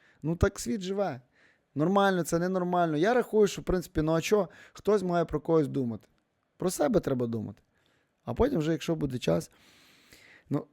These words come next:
понятно, що не треба бути прям егоїстом і самолюбом. Понятно, є люди, які допомагають, там, і тваринам. Якщо всі будуть тільки думати про себе, то цей світ стане, можливо,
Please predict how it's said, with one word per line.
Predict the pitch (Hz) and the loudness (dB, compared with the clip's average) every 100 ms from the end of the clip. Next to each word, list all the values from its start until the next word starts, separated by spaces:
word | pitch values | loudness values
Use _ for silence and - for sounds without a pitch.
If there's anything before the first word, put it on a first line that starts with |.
| - | -4
понятно, | 147 170 170 156 | 0 2 0 -2
що | 156 | -2
не | 143 | 0
треба | 143 151 139 | 4 4 4
бути | 139 - | 0 -2
прям | 135 135 - | 0 0 2
егоїстом | 131 135 151 160 139 | 2 4 2 0 0
і | 131 | -2
самолюбом. | - 131 123 117 107 - | -2 -2 0 -2 -4 -4
Понятно, | 147 156 135 117 | 0 2 0 0
є | 147 165 | 2 2
люди, | 151 143 | 0 0
які | 131 - 139 | -4 -2 -2
допомагають, | 131 117 123 135 147 151 139 117 | -2 -4 -4 0 2 2 0 -2
там, | 123 | -6
і | - | -8
тваринам. | 170 143 139 156 151 143 131 127 _ _ | -6 -2 0 2 2 0 -4 -6 _ _
Якщо | 120 180 | -6 -4
всі | 156 165 | -4 -4
будуть | 160 156 | -6 -6
тільки | - | -4
думати | 156 156 156 | 0 0 0
про | 139 151 | -2 2
себе, | 180 170 | 4 4
то | 143 | 4
цей | 127 131 | -2 -4
світ | - 139 | -6 -6
стане, | - 135 131 123 - - | -4 -2 -2 -4 -10 -16
можливо, | 131 127 120 135 131 127 | -8 -6 -2 0 0 -2